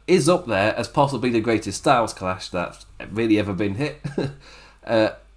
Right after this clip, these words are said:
however, it will fall to opinion which one people prefer, and I guess you'd have to watch both matches to rate the Styles Clash. Uh, if you go for pure technique, that's slightly different,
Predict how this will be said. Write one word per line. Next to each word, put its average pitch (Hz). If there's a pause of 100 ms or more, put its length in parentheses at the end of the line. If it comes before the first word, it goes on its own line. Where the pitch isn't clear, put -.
(160)
however, 170
it 143
will 151
fall 131
to 117
opinion 98
which 90
one 85
people 82 (380)
prefer, 87 (300)
and 85 (380)
I 123
guess 120 (640)
you'd 113
have 123
to 117 (160)
watch 104
both 135
matches 147 (120)
to 113 (220)
rate 117
the 117
Styles 117
Clash. - (560)
Uh, 87
if -
you 165
go 190
for 143
pure 143
technique, 98
that's 98
slightly 90
different, 78